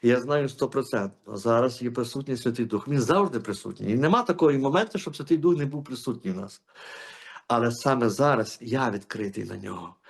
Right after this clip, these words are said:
Саме зараз я можу його почути. Саме зараз я здатний його прийняти. Саме зараз я, немов, знаєте, кажу:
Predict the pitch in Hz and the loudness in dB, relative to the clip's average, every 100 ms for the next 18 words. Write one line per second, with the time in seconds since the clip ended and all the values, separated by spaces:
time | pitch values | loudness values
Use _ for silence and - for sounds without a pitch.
0 | - - - 151 120 117 139 139 117 131 | -20 -16 -2 0 4 6 6 4 6 4
1 | 123 120 120 113 117 117 - 101 98 110 | 4 4 4 4 0 -4 -4 -6 -6 -12
2 | - - - - 135 127 120 123 131 120 | -10 -12 -12 -2 2 4 6 6 4 4
3 | 117 120 123 - 107 95 120 131 135 117 | 6 4 4 0 -2 2 4 4 0 -2
4 | 104 110 104 101 107 110 101 - - - | -2 -2 -4 -4 -4 -4 -6 -8 -12 -12
5 | - - - 151 143 131 127 156 160 120 | -12 -6 2 4 6 4 6 4 4 4
6 | 120 175 190 - - - 139 151 143 135 | 4 4 0 -10 -16 0 4 4 2 2
7 | 180 185 147 139 123 | 2 2 0 2 0